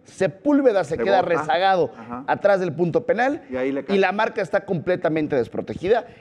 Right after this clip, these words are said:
Speaker 1: y tiene tiempo y espacio para definir de media vuelta de forma perfecta. Ahora
Speaker 2: Pero hay que ver, ve-, vienen precedidos por distracciones a la defensiva.
Speaker 1: Lo entiendo. Aquí es donde te quiero preguntar y le quiero preguntar a Virginia.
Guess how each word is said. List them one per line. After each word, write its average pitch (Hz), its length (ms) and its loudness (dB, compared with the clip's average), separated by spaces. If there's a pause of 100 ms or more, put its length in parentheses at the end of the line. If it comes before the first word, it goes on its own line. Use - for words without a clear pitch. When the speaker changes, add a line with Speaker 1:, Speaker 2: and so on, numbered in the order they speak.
Speaker 1:
y 147 120 0
tiene 180 340 0
tiempo 240 500 0
y 185 40 4
espacio 185 440 -2
para 131 140 -2
definir 156 420 -2 (340)
de 131 160 -2
media 202 280 2
vuelta 208 440 -2
de 139 140 -2
forma 151 320 -2
perfecta. - 540 -6 (560)
Ahora 135 420 2
Speaker 2:
Pero 143 180 -4
hay 165 100 -4
que 196 120 -8
ver, 185 300 -6 (720)
ve-, 117 300 -10
vienen 156 360 -8
precedidos 139 760 -6
por 135 400 -6 (400)
distracciones 139 1000 -8
a 113 60 -10
la 101 100 -8
defensiva. 85 360 -10
Speaker 1:
Lo 117 40 0
entiendo. 117 420 -2 (680)
Aquí 123 260 -4
es 180 60 0
donde 180 260 -2
te 120 160 -12
quiero 127 320 -2
preguntar 123 460 -2
y 123 60 -6
le 107 40 -6
quiero 98 180 -6
preguntar 98 320 -6
a 104 40 -4
Virginia. 104 420 -10